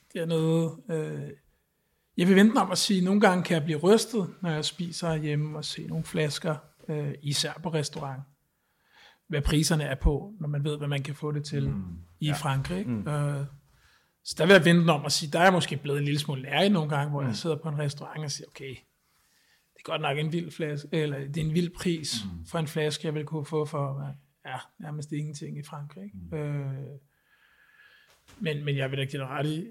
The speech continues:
Speaker 1: at nogle gange, ja, jeg vil give dig ret i, at det der med at, at finde sine favoritter,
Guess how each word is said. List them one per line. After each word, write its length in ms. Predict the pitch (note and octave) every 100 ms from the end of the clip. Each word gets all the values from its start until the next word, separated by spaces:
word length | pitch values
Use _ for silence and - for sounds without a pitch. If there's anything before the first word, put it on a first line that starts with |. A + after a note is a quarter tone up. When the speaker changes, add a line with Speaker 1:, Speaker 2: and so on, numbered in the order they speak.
| A3
Speaker 1:
at 320 | D3 - - _ _ _ -
nogle 240 | D#3+ F#3+
gange, 320 | F#3 E3+ E3+ D#3+ - _ _ _ -
ja, 220 | D#3+ D#3 -
jeg 100 | D#3
vil 80 |
give 80 | E3
dig 100 | D3+
ret 180 | D#3+ F3
i, 180 | F#3+ A#3+
at 140 | F#3 D3+
det 120 | E3
der 240 | E3+ E3+
med 240 | D#3 D3+ D#3+
at, 380 | F3 C#3+ C3+ C3+ _ _ -
at 80 | C#3+
finde 260 | E3 E3
sine 180 | D3+ E3
favoritter, 680 | D#3+ D3 C#3+ D3 D#3 D#3+